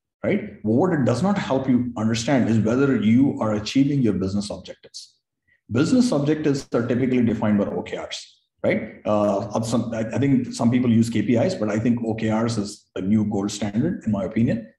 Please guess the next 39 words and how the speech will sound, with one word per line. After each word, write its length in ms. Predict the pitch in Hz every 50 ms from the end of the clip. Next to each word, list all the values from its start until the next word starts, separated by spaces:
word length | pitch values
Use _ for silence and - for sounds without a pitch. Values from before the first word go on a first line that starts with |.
| _ -
right? 360 | 107 - 214 - - - - - _
Uh, 320 | - 101 104 101 98 101 -
and 480 | - 120 117 120 120 120 117 117 - - - _ _ -
really, 560 | - 131 196 214 202 180 160 131 - - - _ _ _ _ _ _ - - - - _ _ _ -
yeah, 180 | 113 117 107 - - - - _
there's 240 | - 123 127 127 120
different 260 | - 165 - 180 165
types 220 | 143 143 139 139 -
of 140 | 127 117 117
O 80 | 110
K 140 | 113 - 113
Rs, 200 | - - - -
right? 180 | - 131 147 -
There's 140 | 107 101
product-related 800 | - - - 110 120 143 143 143 - 135 123 127 131 127 127 120 123
O 100 | 117 117
K 160 | 117 127 120
Rs, 320 | 110 110 113 117 - - - - _ _ _ _ -
which 180 | 101 107 107 113
is, 440 | 120 117 110 117 117 117 - - -
uh, 520 | 113 107 98 95 92 92 90 87 87 92 92 - - -
<clears throat> 300 | 113 117 117 117 117 -
you 140 | - 117 110
know, 140 | 110 104 -
you 140 | - 110 110
know, 240 | 113 110 104 - - - - _ _ -
uh, 220 | 101 98 95 92
for, 240 | 92 - 113 101 -
for 120 | - 117
example, 680 | 113 110 107 123 123 120 117 120 117 113 107 113 - - -
you 220 | 95 98 107 113
might 260 | 110 110 113 110 107
be 80 | 110 107
wanting 340 | 110 107 107 110 117 113 117
to 40 | 117
ship 220 | 113 - 120 117
a 40 | 117
new 160 | 117 127 170
product, 440 | - - - - - - - - -